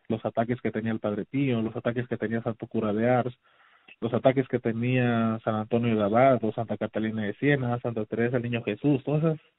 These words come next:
personas santas que todavía no eran santas cuando ellos recibían esos ataques. Por eso me dio mucha fortaleza la vida de los santos, seguir con esta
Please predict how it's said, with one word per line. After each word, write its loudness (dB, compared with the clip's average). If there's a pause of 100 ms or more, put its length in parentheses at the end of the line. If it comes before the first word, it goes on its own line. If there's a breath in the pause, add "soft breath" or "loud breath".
(180)
personas -6
santas 0 (680 soft breath)
que 2
todavía 2
no 2
eran 2
santas -4 (100)
cuando 0
ellos 4
recibían 0
esos -2
ataques. -4 (640)
Por 4
eso -2
me 4
dio 4
mucha 2
fortaleza 0
la 2
vida 2
de 4
los -2
santos, -2 (600 loud breath)
seguir 4
con 0
esta 2